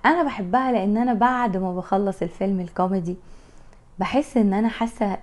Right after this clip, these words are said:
حياتي لايت شوية، آه، آه، خفيفة، آه، بضحك،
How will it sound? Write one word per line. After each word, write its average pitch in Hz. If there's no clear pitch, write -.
حياتي 208
لايت 185
شوية، 170
آه، 175
آه، 170
خفيفة، -
آه، 180
بضحك، -